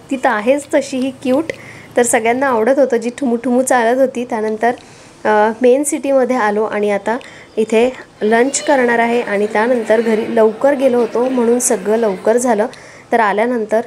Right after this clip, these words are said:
थोडा वेळ आराम केला, थोडा वेळ काय, बराच वेळ आराम केला, कारण पाय दुखत होते, कारण तो गड चढणं आणि त्या मोठ्या मोठ्या पायऱ्या ज्या पहिलेच्या असतात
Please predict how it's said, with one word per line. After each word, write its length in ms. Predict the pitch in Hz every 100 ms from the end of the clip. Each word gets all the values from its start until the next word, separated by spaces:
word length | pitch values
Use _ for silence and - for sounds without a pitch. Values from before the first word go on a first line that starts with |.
| - - -
थोडा 340 | - 269 277 269
वेळ 240 | 240 233
आराम 360 | - 202 214 262
केला, 200 | 233 202 220
थोडा 240 | 208 202
वेळ 140 | 220
काय, 140 | 220 269
बराच 460 | 233 190 208 247
वेळ 160 | 240 226
आराम 300 | 208 185 208
केला, 220 | 214 208
कारण 320 | 233 226 208 240 - - -
पाय 240 | - 220 254
दुखत 340 | 262 254 269
होते, 280 | 269 - 247 - - - -
कारण 220 | 214 226
तो 80 | 262
गड 340 | 226 226 240
चढणं 520 | 285 262 226 220 214 208
आणि 240 | 196 208
त्या 120 | 226
मोठ्या 340 | 233 208 - 226
मोठ्या 280 | 226 226
पायऱ्या 480 | 247 247 202 196 202
ज्या 120 | 202
पहिलेच्या 580 | 226 240 208 190 208 247
असतात 320 | 220 202 196